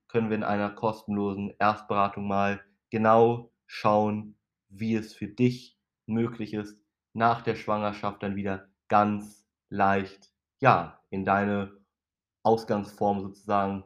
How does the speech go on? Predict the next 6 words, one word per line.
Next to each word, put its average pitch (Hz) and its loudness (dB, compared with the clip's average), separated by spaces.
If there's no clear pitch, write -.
zurück 107 -8
zu - -16
deinem 95 -2
Wunschgewicht 98 -6
zu - -18
kommen. 85 -8